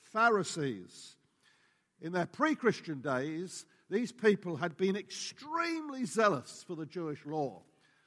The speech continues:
And Paul himself had once been a Pharisee, and he'd been extremely zealous for the Jewish law. In a sense, they were good people, really.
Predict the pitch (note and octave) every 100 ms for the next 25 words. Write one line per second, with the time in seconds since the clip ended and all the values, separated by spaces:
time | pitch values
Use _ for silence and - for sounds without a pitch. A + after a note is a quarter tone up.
0 | - C3 G#3+ G#3+ G3 - B3+ G3 D3+ D#3+
1 | E3 - E3+ D3 - E3+ C#3 - D3+ A2
2 | _ _ D#3 C#3 D4+ C#4 A#3+ F3+ - -
3 | G3 E3+ D#3 C#3 F3+ D#3+ A#2+ - - -
4 | _ _ _ F3 D#3+ D3+ E3 D3+ A#2+ -
5 | C#3 B2 G2 E2 _ - B3 C4+ - C#4+
6 | G3 - - G3+ G3 F3+ B2+ C4 C#4+ -
7 | - D#4 A#3 B3+ F3+ E3 D3+ B2